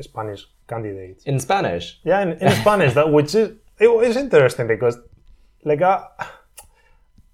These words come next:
Speaker 1: I was actually supposed to do it in English, but sometimes, like,
Speaker 2: Yeah.
Speaker 1: we were switch, we would switch to, to Spanish.
Speaker 2: It's a slip up.
Speaker 1: Which, yeah,
Speaker 2: <laughs>
Speaker 1: exactly, it can happen.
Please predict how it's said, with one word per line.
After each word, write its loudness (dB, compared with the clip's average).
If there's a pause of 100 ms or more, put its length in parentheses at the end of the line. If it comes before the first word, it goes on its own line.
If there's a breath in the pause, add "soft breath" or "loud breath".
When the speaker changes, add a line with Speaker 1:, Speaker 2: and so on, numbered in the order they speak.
(100)
Speaker 1:
I 0
was 2
actually -2
supposed -6
to -4
do -2
it -2
in 0
English, -2
but -8
sometimes, -2 (280)
like, -4
Speaker 2:
Yeah. -6
Speaker 1:
we 0
were -2
switch, -8 (140)
we -4
would -2
switch -10
to, -4
to -10
Spanish. -8
Speaker 2:
It's -4
a -4
slip -6
up. -8
Speaker 1:
Which, -8 (240)
yeah, 0
Speaker 2:
<laughs> -20
Speaker 1:
exactly, -2
it -4
can -8
happen. -16